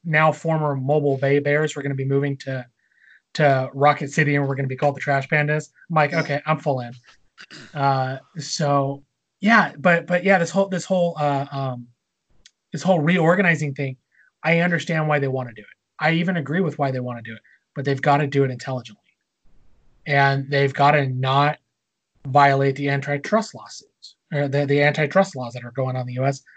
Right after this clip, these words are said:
Speaker 1: Otherwise, they're gonna be in a lawsuit and they're gonna lose.
Speaker 2: Yeah.
Speaker 1: And that's why, and that's why Congress, Congress persons are getting involved. Uh, because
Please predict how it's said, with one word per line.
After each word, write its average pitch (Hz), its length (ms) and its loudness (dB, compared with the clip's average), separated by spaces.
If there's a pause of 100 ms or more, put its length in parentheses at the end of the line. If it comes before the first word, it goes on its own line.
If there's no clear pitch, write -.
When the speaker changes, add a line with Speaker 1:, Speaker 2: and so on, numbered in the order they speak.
Speaker 1:
Otherwise, 185 260 6
they're 196 100 2
gonna 196 120 2
be 190 120 4
in 180 80 4
a 175 40 2
lawsuit 180 360 2
and 143 100 -6
they're 147 60 -2
gonna 139 160 0
lose. - 340 -4 (500)
Speaker 2:
Yeah. 151 180 -8 (640)
Speaker 1:
And 147 180 4
that's 165 240 4
why, 160 180 4
and 151 200 -2
that's 170 240 0
why 143 100 -2
Congress, 147 720 -4 (580)
Congress 151 600 2 (400)
persons 143 540 -2
are 135 100 -2
getting 131 220 0
involved. 143 580 0 (840)
Uh, 139 380 4 (220)
because 165 520 2